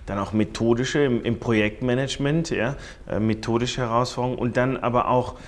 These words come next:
vom Mindset. Wahrscheinlich lässt sich zum Beispiel für dieses Projekt der Business Case am Anfang nicht klar berechnen, ja, sodass auch die Budgetfreigaben sozusagen vom,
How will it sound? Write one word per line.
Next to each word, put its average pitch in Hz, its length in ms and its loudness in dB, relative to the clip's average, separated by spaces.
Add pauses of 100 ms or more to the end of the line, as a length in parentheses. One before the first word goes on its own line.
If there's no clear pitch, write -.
(140)
vom 113 240 -2
Mindset. 113 720 0
Wahrscheinlich 120 460 -2
lässt 123 280 0
sich - 180 -6
zum 135 260 -2
Beispiel 110 460 0
für 120 140 -4
dieses 117 300 -2
Projekt 117 500 0 (800)
der 113 100 6
Business 127 500 2
Case 123 560 2 (440)
am 117 160 2
Anfang 123 400 0
nicht 147 240 0 (260)
klar 107 600 6 (500)
berechnen, 110 640 2
ja, 110 180 0
sodass 113 380 -2
auch 101 260 -2
die 120 100 -2
Budgetfreigaben 107 1080 0
sozusagen 107 560 -2
vom, 101 260 -6